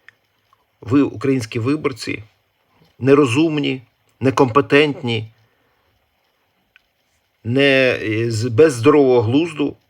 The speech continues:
віддали абсолютну владу. Тому що, крім Володимира Зеленського, в подальшому, після розпус-, розпуску Верховної Ради, українці віддали більшість у парламенті і фракції "Слуги народу", політичній партії, яка виникла з нізвідки,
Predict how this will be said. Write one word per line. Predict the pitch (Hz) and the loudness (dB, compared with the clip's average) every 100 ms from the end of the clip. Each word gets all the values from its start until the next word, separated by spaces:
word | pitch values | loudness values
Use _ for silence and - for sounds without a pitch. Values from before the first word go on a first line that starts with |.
| - | -4
віддали | 131 120 143 147 151 | -2 2 2 2 0
абсолютну | 120 - 123 127 123 | -4 -4 -4 -4 -4
владу. | 110 92 - - _ _ | -2 -2 -4 -12 _ _
Тому | 117 117 | -6 -4
що, | 117 120 | -4 -6
крім | 107 143 139 101 | -4 0 0 -2
Володимира | 98 113 113 120 107 | -6 -4 -4 -2 -2
Зеленського, | 101 110 151 185 139 | -2 -2 -4 -4 -8
в | 107 | -6
подальшому, | 117 117 139 - 107 | 0 2 2 -2 -6
після | 107 117 | -4 -2
розпус-, | 113 120 110 - 113 | -2 -2 -8 -8 -4
розпуску | 131 110 - - | -4 -6 -14 -10
Верховної | 98 - 113 98 98 | -8 -6 -4 -2 -2
Ради, | 95 113 143 | 0 -2 -2
українці | - - 120 131 - | -8 -6 -4 -4 -6
віддали | 107 107 113 117 117 | -8 -4 0 0 -2
більшість | 107 107 - 127 - | -6 -4 -6 -8 -12
у | 104 | -12
парламенті | 110 107 98 107 113 110 135 - - - - - | -4 0 0 0 -4 -6 -10 -12 -20 -20 -20 -6
і | 135 123 - _ _ - | -4 -4 -6 _ _ -6
фракції | - 147 - 107 | 0 0 0 -8
"Слуги | 98 110 107 | -6 -4 -2
народу", | 104 104 131 143 - _ - _ _ _ _ _ _ _ _ _ _ _ _ _ _ _ _ _ _ | -2 -2 -2 -4 -12 _ -20 _ _ _ _ _ _ _ _ _ _ _ _ _ _ _ _ _ _
політичній | 131 139 160 156 | -4 -4 -4 -4
партії, | 127 151 - 127 | 0 -2 0 -2
яка | 110 127 | 0 -2
виникла | 127 135 127 117 | 0 -2 -2 -4
з | 107 98 | -4 -4
нізвідки, | 127 104 135 165 - - | -4 -2 -4 -6 -8 -10